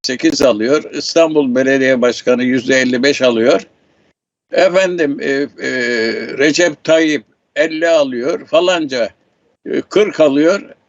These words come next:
Efendim, C H P'nin genel başkanı Kılıçdaroğlu yüzde otuz alıyor. Ya durun, daha Cumhurbaşkanlığı seçimlerine bi-, bi-, bi-,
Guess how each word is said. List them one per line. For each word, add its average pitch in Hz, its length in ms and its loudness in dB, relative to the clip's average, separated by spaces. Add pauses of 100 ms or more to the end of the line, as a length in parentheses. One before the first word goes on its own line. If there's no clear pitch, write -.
(640)
Efendim, 165 640 2
C 175 220 2
H 180 100 0
P'nin 175 340 -2
genel 165 400 -2
başkanı 127 440 -2
Kılıçdaroğlu 170 800 0
yüzde 190 320 2
otuz 175 380 0
alıyor. 127 480 -2 (640)
Ya 107 320 -2
durun, 170 420 2 (420)
daha 131 260 2
Cumhurbaşkanlığı 143 880 0
seçimlerine 135 920 0
bi-, 110 360 -8
bi-, - 260 -14
bi-, - 720 -12